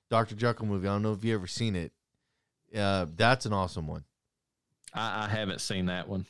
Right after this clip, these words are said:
Speaker 1: Yeah, it was in the era where they're just transitioning over to a lot of,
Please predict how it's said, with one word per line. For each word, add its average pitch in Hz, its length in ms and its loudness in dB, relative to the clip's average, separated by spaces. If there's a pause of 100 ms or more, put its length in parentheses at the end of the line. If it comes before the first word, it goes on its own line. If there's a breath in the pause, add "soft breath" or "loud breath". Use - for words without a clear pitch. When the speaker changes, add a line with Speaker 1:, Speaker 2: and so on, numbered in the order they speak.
(480)
Speaker 1:
Yeah, 139 200 4
it 147 100 8
was 151 180 6
in 160 80 0
the 147 120 2
era 139 440 4
where 131 140 4
they're 117 240 2
just 123 340 0
transitioning 117 720 0
over 110 320 0
to 110 200 -2
a 95 40 0
lot 95 260 2
of, 101 100 -2